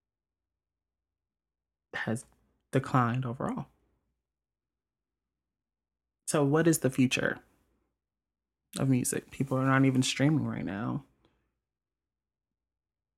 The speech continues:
They're watching the news and, you know, only people right now, I think,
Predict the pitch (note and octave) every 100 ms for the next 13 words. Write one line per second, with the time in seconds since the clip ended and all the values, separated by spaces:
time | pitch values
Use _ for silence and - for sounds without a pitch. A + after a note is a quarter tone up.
0 | _ _ _ _ _ _ _ _ _ _
1 | _ _ _ _ _ _ _ _ _ _
2 | _ _ _ _ _ _ _ _ C3+ C3
3 | C3 C3 B2 B2 B2+ A#2+ B2+ B2+ - -
4 | _ _ _ - A#2+ A#2 A2+ A2+ A#2 C3
5 | _ _ _ _ _ _ _ _ _ _
6 | _ _ _ _ _ _ _ _ _ _
7 | _ _ _ _ _ _ _ - G#3 D3+
8 | F#3+ - E3 F3 F3 E3 D#3 D3 D3 C#3+
9 | C3+ C3+ C3+ B2+ -